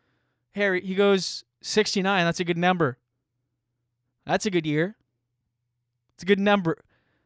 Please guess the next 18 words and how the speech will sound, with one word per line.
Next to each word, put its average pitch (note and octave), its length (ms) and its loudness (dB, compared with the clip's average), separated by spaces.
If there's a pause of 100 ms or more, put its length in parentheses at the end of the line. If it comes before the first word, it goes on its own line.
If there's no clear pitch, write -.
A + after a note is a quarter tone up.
(1080)
A E3+ 60 -4
sex - 300 4
joke. E3+ 280 4 (460)
They G3 140 2
all A3+ 140 6
laughed. A3 520 6 (460)
So G3 140 0
now A#3+ 180 4
I A#3 80 6
have A3+ 180 4
to G#3 80 -6
picture G#3+ 520 0 (1300)
him A#3+ 260 4
and G#3 80 2
his F#3 160 -2
gross G3+ 460 4
wife G#3 320 2
sixty-nining, G#3 960 0